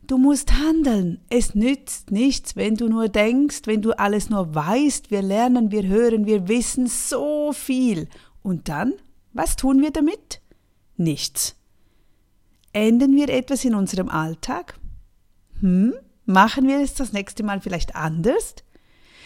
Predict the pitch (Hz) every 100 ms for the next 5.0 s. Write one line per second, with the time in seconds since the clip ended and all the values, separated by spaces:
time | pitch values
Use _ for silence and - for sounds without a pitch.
0 | - - - - 247 269 294 226 190 160
1 | 190 349 392 359 339 320 - 247 233 240
2 | - 196 208 214 - - 170 170 170 208
3 | 254 - 214 220 220 240 202 - 269 160
4 | - - 214 190 170 160 160 135 147